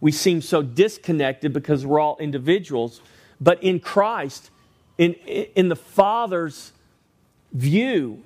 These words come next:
in the way the Father relates to us, we are just as connected as all the parts of our body are connected to one another.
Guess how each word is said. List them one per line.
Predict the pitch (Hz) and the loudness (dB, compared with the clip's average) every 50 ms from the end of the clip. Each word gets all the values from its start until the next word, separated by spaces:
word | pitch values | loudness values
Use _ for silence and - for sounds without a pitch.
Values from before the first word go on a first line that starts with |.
| _ _ - | _ _ 2
in | 160 170 | 2 4
the | 165 | 4
way | 156 175 185 196 190 | 4 2 0 0 0
the | 170 | -4
Father | - - - - 185 196 208 214 190 196 180 | -8 -4 2 2 2 4 2 -2 -2 -4 -4
relates | 160 170 170 170 180 190 233 - - - | -2 -2 0 0 0 0 -2 -4 -6 -4
to | - - - | -2 0 2
us, | 156 151 151 - - - | 2 0 -2 -4 -8 -4
we | 160 170 208 233 247 | 0 0 2 2 0
are | - - 175 180 190 196 180 | -2 0 0 0 0 0 -4
just | 139 123 127 170 202 226 214 - - | -6 -4 0 2 2 2 0 -4 -6
as | - 180 151 - | -4 -4 -4 -4
connected | - - - 175 165 170 190 202 214 - - 202 165 156 | -6 -4 -2 0 2 2 2 0 0 -2 -2 -2 0 0
as | 143 147 | 0 0
all | 180 - 185 202 | 0 0 0 0
the | 180 185 | -4 -8
parts | - - - 190 190 202 - 202 | -8 -2 0 0 0 0 -2 -4
of | 175 196 | -2 -2
our | 196 196 | -2 0
body | 175 175 180 220 233 185 151 | 0 -2 -2 -2 -4 -4 -4
are | 135 | -6
connected | - - 160 147 143 139 - - 135 - | -6 -6 -4 -2 -2 -2 -4 -8 -14 -12
to | 143 | -8
one | 131 131 123 123 | -4 -4 -4 -4
another. | 123 117 104 98 85 - - | -4 -4 -4 -4 -6 -8 -16